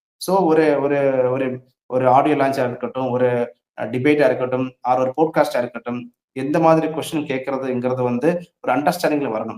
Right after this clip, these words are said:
ஒரு அண்டர்ஸ்டாண்டிங்ல வந்தாதான் வந்து பாத்தீங்கன்னா, அ, look எல்லாருக்குமே வந்து நல்ல பேர் எடுக்கணும், நல்லபடியா, நல்ல, நல்ல மாதிரியா நம்ம இன்வால்வ் ஆகணும், and எல்லா மக்களும் நம்ம நல்லபடியா பேசணுங்கிற ஆசை இருக்கதான் செய்யும். That is fair.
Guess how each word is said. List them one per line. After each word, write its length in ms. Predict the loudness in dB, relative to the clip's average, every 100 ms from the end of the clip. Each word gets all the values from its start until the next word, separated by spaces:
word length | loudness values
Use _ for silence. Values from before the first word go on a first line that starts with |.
| -8
ஒரு 160 | -2 0
அண்டர்ஸ்டாண்டிங்ல 440 | 0 0 -2 -2
வந்தாதான் 520 | -2 0 0 0 -2
வந்து 60 | -6
பாத்தீங்கன்னா, 440 | -8 -8 -6 -2 -2 -4 _ _ -18
அ, 80 | -10
look 180 | -4 -2
எல்லாருக்குமே 420 | 2 4 4 0
வந்து 200 | 0 0
நல்ல 240 | 0 2 2
பேர் 140 | 0
எடுக்கணும், 320 | -2 -2 -2
நல்லபடியா, 480 | -2 -2 -2 0 0 0 -4
நல்ல, 280 | 0 0 0
நல்ல 220 | 0 2
மாதிரியா 380 | 2 0 2 0
நம்ம 240 | 0 -4
இன்வால்வ் 380 | -4 -2 2 0
ஆகணும், 220 | 0 -8 -10 _ _ -8
and 260 | -6 -4
எல்லா 260 | -2 0 2
மக்களும் 300 | 0 -2 -2
நம்ம 140 | -2
நல்லபடியா 380 | -2 -2 -2 -4 -4
பேசணுங்கிற 400 | -6 -6 -6 0
ஆசை 320 | 2 0 -6
இருக்கதான் 260 | -4 -2
செய்யும். 240 | -2 -4 -10
That 120 | -10
is 300 | -10 -6 0
fair. 160 | 2